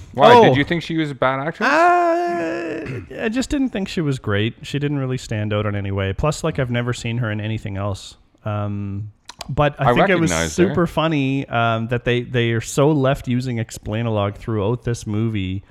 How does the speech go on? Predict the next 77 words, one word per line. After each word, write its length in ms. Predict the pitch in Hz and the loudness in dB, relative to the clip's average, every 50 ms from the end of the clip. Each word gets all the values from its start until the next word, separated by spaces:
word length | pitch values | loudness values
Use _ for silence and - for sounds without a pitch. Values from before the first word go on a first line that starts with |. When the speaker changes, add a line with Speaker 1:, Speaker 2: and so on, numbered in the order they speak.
| _ - - - _ _ - | _ -20 -20 -20 _ _ -4
Speaker 2:
um, 260 | 107 107 104 104 104 | 0 0 0 0 0
that 140 | 110 117 - | -2 -2 0
they 100 | 117 113 | 0 2
have 180 | 123 117 117 - | 2 2 0 -2
to 60 | 127 | -6
keep 240 | - - 147 139 - | -4 -2 -4 -2 0
on 180 | 127 127 127 117 | 0 0 0 0
referring 460 | 120 117 - - 113 110 113 120 117 | -2 -2 -2 -2 -2 -2 -2 -2 -4
to 240 | - - 113 107 104 | -4 -4 -2 -2 0
as, 320 | 104 101 101 - - - - _ | 0 -2 -4 -6 -10 -16 -12 _
as 300 | 107 104 101 101 - - _ _ | -6 -4 -4 -6 -8 -14 _ _
J-, 120 | - - - 127 | -20 -20 -18 -8
Jim's 360 | - 113 107 110 107 107 107 | -4 -2 -2 0 -2 -2 -2
wife. 520 | 95 95 98 95 82 78 - - - - _ _ _ _ _ _ _ _ _ _ _ _ _ _ _ _ _ - - _ _ | -2 0 0 0 0 -4 -6 -12 -20 -20 _ _ _ _ _ _ _ _ _ _ _ _ _ _ _ _ _ -20 -20 _ _
Uh, 60 | - - _ - 175 - | -18 -18 _ -6 4 8
Speaker 1:
Oh, 200 | 135 147 143 123 | 8 10 10 10
Speaker 2:
and 120 | - 170 | 8 6
he 60 | 165 | 6
Speaker 1:
oh, 120 | 160 151 147 | 8 10 10
Speaker 2:
even 120 | 143 143 | 10 10
Speaker 1:
yeah. 220 | 156 156 156 - 156 | 10 10 10 10 8
Speaker 2:
does. 120 | 143 - | 6 4
So 100 | - 180 | 6 6
he's 120 | 170 165 - | 6 6 6
planning, 320 | - - 180 170 175 175 170 | 4 4 4 4 4 4 4
and 60 | 156 | 4
he's 80 | 139 135 | 4 2
like, 100 | 127 - - | 2 2 2
"Ethan, 380 | 233 196 160 160 117 104 90 - | 2 2 4 2 0 0 0 2
you'll 140 | 139 147 151 | 2 4 6
be 160 | 147 156 151 | 8 8 10
over 180 | 147 139 135 143 | 10 8 8 6
here. 460 | 139 147 160 160 135 113 101 90 - - | 6 6 6 6 4 4 2 0 -2 -2
Uh, 240 | 104 104 110 113 113 131 | -2 0 0 0 0 0
Emilio 340 | 139 147 147 147 143 143 143 | 0 0 0 0 2 4 4
Estevez, 380 | 151 - - 156 151 151 147 | 4 2 2 2 2 2 4
you'll 100 | 139 139 | 4 4
be 140 | 135 135 143 | 4 4 4
over 180 | 143 135 135 131 | 4 4 4 4
here. 380 | 139 165 175 143 110 98 85 - - | 4 6 6 6 4 2 0 0 0
And 120 | 131 135 | 0 2
my 140 | 131 131 123 | 4 4 4
wife, 440 | 117 135 165 156 123 120 - - - | 6 6 6 6 6 4 2 -2 -6
Claire, 540 | - - 139 160 170 147 117 98 104 120 127 - | -2 2 4 6 6 6 6 6 4 2 4 6
will 140 | 156 175 | 6 6
be 180 | 165 202 214 208 | 6 6 6 6
over 220 | 190 175 165 165 | 6 8 8 6
here." 280 | 165 190 226 208 139 98 | 6 6 6 6 4 4
It's 160 | 90 104 - | 2 0 0
like, 180 | 175 156 - - | 0 -2 0 0
no 180 | 143 143 156 156 | 2 4 6 6
Speaker 1:
Yeah. 220 | 107 107 104 107 | 8 8 8 8
Speaker 2:
one 80 | 104 - | 8 6
talks 340 | 165 208 320 370 - - - | 4 0 0 -2 -2 -2 2
like 220 | 156 131 120 - | 2 2 2 4
that. 80 | 131 120 | 4 6
Speaker 1:
They 140 | 123 127 | 6 6
Speaker 2:
What 60 | 123 - | 8 6
Speaker 1:
did 160 | 123 127 127 | 6 8 8
Speaker 2:
the 40 | 131 | 6
Speaker 1:
it. 60 | 127 | 6
Speaker 2:
fuck? 220 | - 269 330 - - | 6 4 2 2 2
They 80 | - | 4
Speaker 1:
They 40 | 117 | 4
Speaker 2:
don't 120 | 117 107 | 6 6
Speaker 1:
did, 120 | 110 117 120 | 6 6 6
Speaker 2:
know? 260 | 127 175 233 320 330 - | 6 4 2 0 0 0
Speaker 1:
they 120 | 107 110 | 0 0
did 180 | 104 110 117 120 | 4 4 4 4
it 80 | 113 | 4
when 120 | 110 117 117 | 2 0 2
they 80 | 117 117 | 4 4
were 220 | 113 110 104 - - | 4 4 2 2 4
organizing 640 | 95 98 101 95 107 107 104 107 104 98 110 110 | 4 4 4 4 4 4 4 4 4 2 0 -2
the 80 | 104 101 | -2 -4
team, 380 | - - - 110 107 104 92 80 | -4 -4 -2 -2 0 0 -2 -4
too. 400 | - - 113 107 92 76 69 | -2 -2 -2 0 -2 -4 -6